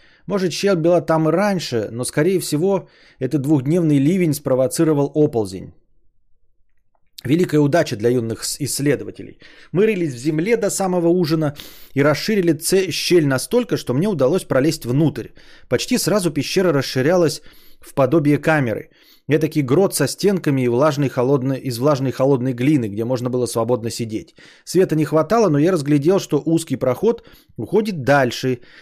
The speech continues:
и вроде бы делает поворот. Отмываясь возле уличной колонки, мы с братом поклялись не рассказывать о находке ни единой живой душе. Трудно передать наш азарт первооткрывателей. Вдобавок, теперь у нас был самый секретный в мире штаб. Это лето обещало быть интересным.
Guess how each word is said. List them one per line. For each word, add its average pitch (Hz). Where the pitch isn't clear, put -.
и 117
вроде 185
бы 165
делает 156
поворот. 151
Отмываясь 175
возле 147
уличной 143
колонки, 185
мы 170
с 160
братом 160
поклялись 143
не 151
рассказывать 131
о 120
находке 131
ни 127
единой 143
живой 131
душе. 127
Трудно 175
передать 117
наш 107
азарт 110
первооткрывателей. 113
Вдобавок, 127
теперь 143
у 139
нас 131
был 127
самый 175
секретный 147
в 110
мире 135
штаб. -
Это -
лето 139
обещало 120
быть 120
интересным. 151